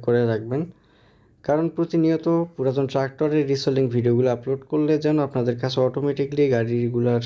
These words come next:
সন্ধান চলে যায় এবং আপনারা যেন আমাদের YouTube চ্যানেল থেকে গাড়িগুলোকে ক্রয় বিক্রয় করে আপনারা আপনাদের জীবিকা নির্বাহ করতে পারেন। সেজন্য আমাদের ক্ষুদ্র প্রচেষ্টা। যারা দেশ ও দেশের বাইরে থেকে আমাদের ভিডিওগুলো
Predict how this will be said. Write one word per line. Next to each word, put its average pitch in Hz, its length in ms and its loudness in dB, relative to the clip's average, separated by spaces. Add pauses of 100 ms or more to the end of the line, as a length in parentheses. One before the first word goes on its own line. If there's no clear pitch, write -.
সন্ধান 117 360 0
চলে 147 340 2
যায় 147 160 2 (640)
এবং 135 200 2 (140)
আপনারা 160 380 0
যেন 160 120 2 (120)
আমাদের 139 320 0
YouTube 135 260 -4
চ্যানেল 143 300 0
থেকে 139 140 0 (120)
গাড়িগুলোকে 120 720 0 (380)
ক্রয় 123 300 2
বিক্রয় 139 440 2
করে 147 140 0 (100)
আপনারা 117 320 -2 (200)
আপনাদের 117 340 -2 (100)
জীবিকা 113 320 -4 (100)
নির্বাহ 113 260 2 (120)
করতে 135 220 -4
পারেন। 139 320 0
সেজন্য 120 320 0 (120)
আমাদের 113 360 0
ক্ষুদ্র 110 220 -4 (120)
প্রচেষ্টা। 110 500 -2 (960)
যারা 151 180 2 (120)
দেশ 165 180 -4
ও 185 40 0 (100)
দেশের 170 300 0
বাইরে 139 240 2
থেকে 143 220 -8
আমাদের 143 320 0
ভিডিওগুলো 127 380 2